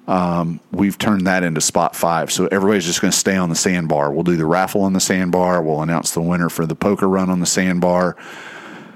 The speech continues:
And, I mean, I think looking at the long-term, short-term forecast, it's gonna be, like, mid seventies to eighty degrees.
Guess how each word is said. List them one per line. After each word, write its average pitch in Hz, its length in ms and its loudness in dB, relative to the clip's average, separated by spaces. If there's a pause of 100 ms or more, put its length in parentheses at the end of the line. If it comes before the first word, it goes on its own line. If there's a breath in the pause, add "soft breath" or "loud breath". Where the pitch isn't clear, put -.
(200 loud breath)
And, 107 140 2
I 104 40 4
mean, 101 340 2 (720)
I 95 100 2
think - 560 -2
looking 120 300 2
at 104 60 -2
the 95 80 2
long-term, 110 680 2
short-term 110 540 2
forecast, 98 840 0 (520 loud breath)
it's - 100 -8
gonna 107 160 2
be, 95 380 2
like, 85 280 0 (800 loud breath)
mid 101 400 2
seventies 107 720 2
to - 160 0
eighty 98 260 2
degrees. 95 800 2